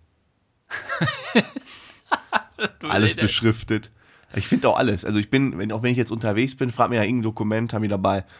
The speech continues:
Speaker 2: Frag mir nach irgendeiner Rechnung. Okay, das
Speaker 1: Aber
Speaker 2: ist natürlich
Speaker 1: zum Beispiel, äh, Dokument, äh, scannst du alle deine
Speaker 2: Alles.
Speaker 1: Briefe ein, die du bekommst?
Speaker 2: Alles. Entweder schmeiß ich's weg oder ich scanne es ein.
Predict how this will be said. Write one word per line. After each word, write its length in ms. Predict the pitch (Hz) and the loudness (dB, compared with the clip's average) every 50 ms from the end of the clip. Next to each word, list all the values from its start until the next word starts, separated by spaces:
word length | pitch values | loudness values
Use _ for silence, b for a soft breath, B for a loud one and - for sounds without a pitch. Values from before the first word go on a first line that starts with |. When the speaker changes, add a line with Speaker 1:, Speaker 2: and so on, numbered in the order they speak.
| B - | B -2
Speaker 2:
Frag 120 | - 120 | 0 2
mir 80 | 139 127 | 4 4
nach 60 | 117 | 4
irgendeiner 260 | 117 131 123 127 107 | 4 2 0 0 2
Rechnung. 440 | 113 127 127 - - 101 92 92 80 | 2 0 0 -2 -4 -6 -4 -4 -6
Okay, 200 | 92 92 104 95 | -2 0 2 2
das 100 | 90 90 | 4 4
Speaker 1:
Aber 80 | 110 113 | 4 2
Speaker 2:
ist 40 | 107 | 2
natürlich 200 | 90 - 92 90 | 0 -2 -2 -2
Speaker 1:
zum 80 | 123 | 0
Beispiel, 500 | 127 113 - 131 117 107 101 82 98 117 | -2 -2 -2 -4 -8 -8 -6 -6 -4 -4
äh, 40 | 113 | -4
Dokument, 460 | 104 - 110 - 135 123 120 110 107 - | -4 -6 -6 -6 -4 -4 -4 -6 -8 -6
äh, 200 | - 101 98 98 - - _ _ _ _ _ _ _ _ _ _ - | -6 -4 -4 -4 -6 -10 _ _ _ _ _ _ _ _ _ _ -18
scannst 480 | - - - - 123 143 165 - - - | -16 -12 -6 -4 -4 -4 -4 -6 -8 -10
du 120 | 123 - | -10 -8
alle 220 | - 120 147 151 139 | -6 -4 -4 -2 -2
deine 400 | 131 117 117 123 127 127 120 - | 0 0 0 0 -2 -4 -4 0
Speaker 2:
Alles. 460 | 95 98 101 98 90 - - - - - | 2 4 4 4 4 2 -2 -10 -14 -12
Speaker 1:
Briefe 340 | - 110 123 156 - 180 - | -8 -8 -8 -6 -4 -4 -4
ein, 100 | 147 151 | -4 -4
die 60 | 135 | -6
du 80 | 127 | -6
bekommst? 420 | 117 113 - 170 185 214 - - _ _ _ _ - - - - - | -8 -6 -6 -6 -6 -6 -8 -14 _ _ _ _ -20 -18 -18 -8 -4
Speaker 2:
Alles. 380 | - 98 104 98 82 - - - | 0 2 2 2 2 -2 -6 -4
Entweder 300 | - 107 113 120 117 107 | -2 0 4 4 4 4
schmeiß 260 | - - 110 110 107 | 4 2 2 2 2
ich's 140 | 101 98 98 | 2 0 0
weg 140 | 120 139 - | 0 0 2
oder 140 | 131 117 | 2 0
ich 80 | 113 113 | 0 -2
scanne 260 | - - - 101 101 | -2 -2 -2 0 0
es 100 | 98 92 | -2 -2
ein. 280 | - - 71 76 87 | -4 -6 -6 -6 -8